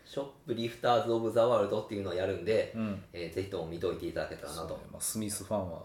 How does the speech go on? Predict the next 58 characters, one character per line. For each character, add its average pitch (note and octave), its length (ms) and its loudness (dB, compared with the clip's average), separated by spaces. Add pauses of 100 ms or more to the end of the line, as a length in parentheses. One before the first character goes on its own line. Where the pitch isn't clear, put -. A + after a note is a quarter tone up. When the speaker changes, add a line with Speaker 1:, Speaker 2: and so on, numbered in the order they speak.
Speaker 2:
必 - 220 -18
聴 F#2 200 -6
な E2 100 -8
ん D#2+ 60 -14
で。 D#2 180 -18
Speaker 1:
ね。 F2 260 -14 (120)
Speaker 2:
は F2+ 140 -8
い。 - 420 -18
Speaker 1:
で、 F#2+ 360 -2
え - 20 -2
ー - 100 -8
っ - 20 -20
と、 E2 240 -2
ア G#2+ 60 -2
ナ E3+ 180 0
ー D3 100 -6
キ G#2 100 -8
ー F2 100 -8
と F2+ 60 -6
い G2+ 140 2
う - 20 0
映 G#2 40 2
画 G2+ 80 2
を F#2+ 60 2
し - 80 -6
よ A2 80 4
う - 40 0
と F#2 60 -2
思 G2 120 -2
っ G2 40 -8
た F#2 80 -6
ん F2 40 -6
で E2+ 60 -10
す - 60 -14
け A2+ 60 -2
ど、 - 60 -6
こ G2+ 100 -2
れ G2 60 0
は F#2 180 -2
や F#2 120 -4
め F#2 120 -4
ま F2 180 -8
し - 140 -16
て、 B2+ 340 -2
Speaker 2:
う A2 40 -4
ん。 G2 260 -8 (1200)
Speaker 1:
こ - 60 -10
れ F#2+ 160 -2
エ F#2 40 0
ド・ F#2+ 100 2
ハ G2+ 100 -2
リ E2+ 100 -4
ス - 100 -14
と - 80 -10
か F2 100 -14
ね。 E2+ 200 -12 (220)
Speaker 2:
そ - 240 -8
う。 D2+ 60 -8